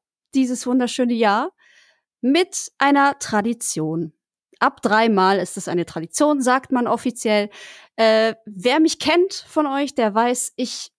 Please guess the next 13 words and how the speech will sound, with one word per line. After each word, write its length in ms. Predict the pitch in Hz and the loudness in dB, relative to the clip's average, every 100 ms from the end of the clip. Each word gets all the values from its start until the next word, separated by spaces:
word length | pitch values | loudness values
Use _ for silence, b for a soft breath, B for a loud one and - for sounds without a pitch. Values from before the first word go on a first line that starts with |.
| _ - | _ -4
habe 460 | 226 233 233 233 - _ - | 0 0 2 0 -4 _ -4
drüben 380 | 240 311 339 | 2 4 4
in 120 | 277 254 | 2 0
den 120 | 240 | -2
Staaten 600 | - 233 233 240 240 - | -2 -2 -2 -2 -4 -6
in 260 | - 269 277 | -2 2 2
der 380 | 240 233 233 233 _ | 4 2 2 -2 _
Videospielindustrie 960 | 190 220 254 233 247 226 226 - 233 233 | -4 0 0 0 -2 -2 -2 -4 -4 -2
einen 300 | - 208 208 | 0 0 0
sehr, 180 | 208 220 | 0 0
sehr 140 | 220 | 0
guten 200 | 196 196 | -4 -8
Freund, 420 | - 233 247 254 | -2 0 0 -2